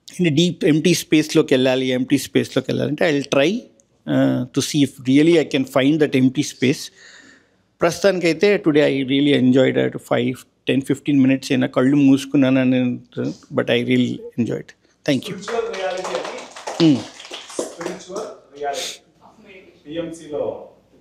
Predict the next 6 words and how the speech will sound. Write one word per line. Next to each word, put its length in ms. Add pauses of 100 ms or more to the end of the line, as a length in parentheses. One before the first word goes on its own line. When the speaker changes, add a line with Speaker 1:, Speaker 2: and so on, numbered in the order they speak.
(140)
Speaker 2:
పిఎంసిలో 720 (340)
type 240
చేస్తే 260
వస్తుంది 420
ఒక 180
video. 440